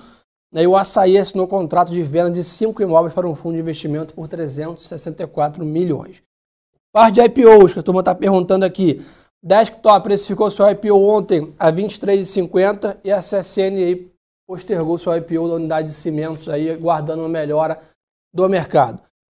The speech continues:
A AgroGalaxy, a plataforma de varejo de insumos agrícolas, fará seu I P O de quinhentos milhões de reais, né? E al-, e alguns jornais já de-, falam que a demanda tá bem aquecida pra esse I P O.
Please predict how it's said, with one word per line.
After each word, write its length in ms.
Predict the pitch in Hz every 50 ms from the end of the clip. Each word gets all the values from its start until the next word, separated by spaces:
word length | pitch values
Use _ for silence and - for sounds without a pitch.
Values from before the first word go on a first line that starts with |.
| _ _
A 100 | 185 190 220
AgroGalaxy, 600 | 233 220 226 202 208 202 196 185 160 147 - 185
a 60 | 165
plataforma 420 | 175 190 196 180 - 196 190 190
de 80 | 175 180
varejo 580 | 185 185 175 180 185 202 208 202 190 170 160 131
de 260 | - - 151 165 180
insumos 380 | 185 175 180 - 202 196 180
agrícolas, 720 | 190 175 170 175 190 196 180 196 175 151 139 131 - - - _ _ _ _ _ _
fará 300 | - 180 175 185 208 214
seu 160 | 208 208 202
I 60 | 208 202
P 160 | 202 185 185
O 100 | 190 185
de 80 | 180
quinhentos 380 | 180 - 190 190 202 214 208 -
milhões 280 | 196 190 185 185 180 165
de 60 | 175
reais, 420 | 170 170 185 202 233 233 - - - _ _
né? 260 | - 160 170 196 196 - _ _
E 80 | - 156
al-, 240 | 156 160 160 156
e 80 | 156 175
alguns 240 | 175 170 175 180 180
jornais 400 | 185 170 170 165 170 175 170 156
já 80 | 170
de-, 220 | 165 165 165 160 156
falam 300 | 160 - 170 170 165 151
que 80 | -
a 40 | 160
demanda 300 | 160 160 156 160 156 151
tá 100 | 165 156
bem 160 | 147 151 160
aquecida 460 | 156 156 - 156 147 - 160 156 147 147
pra 100 | 147 160
esse 160 | - - 180
I 60 | 180
P 160 | 180 - 202
O. 180 | 220 - -